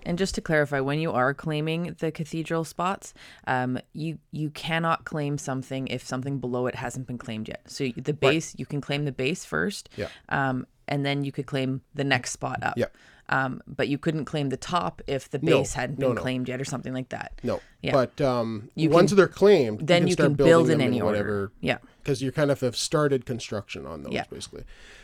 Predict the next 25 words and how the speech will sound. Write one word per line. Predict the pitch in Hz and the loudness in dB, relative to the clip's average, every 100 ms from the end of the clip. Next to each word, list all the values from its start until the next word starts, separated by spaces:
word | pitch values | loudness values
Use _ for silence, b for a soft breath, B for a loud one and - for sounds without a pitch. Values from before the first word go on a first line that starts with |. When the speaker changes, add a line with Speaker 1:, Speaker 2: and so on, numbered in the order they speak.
| B - | B 0
Speaker 2:
Um, | 147 151 151 160 165 | 4 6 6 2 2
and | 175 | 4
then | 170 | 4
the, | 156 | 2
so | 170 | 0
the | 143 | 0
second | - 226 254 | 2 2 2
thing | 175 | 2
you | 131 | 0
could | 117 110 | -2 -4
do | 104 | -4
on | 98 | -4
your | 90 95 | -6 -8
turn | - 82 131 b b b - | -6 -4 -6 b b b -2
is | 156 131 135 | 0 0 -2
actually | 135 - 147 139 139 131 _ _ | -4 -4 -2 -2 -2 -6 _ _
send | - - 165 165 - | -4 2 4 4 2
some | 151 | 0
of | 131 | 0
the | 113 | 0
resources | 135 170 147 143 - 120 | -2 0 2 2 2 -6
that | 123 | -6
you've, | 117 113 110 - _ _ | -6 -6 -8 -14 _ _
uh, | 135 | -6
accumulated | 107 - 202 226 165 143 139 139 131 | -4 2 4 6 8 8 8 6 2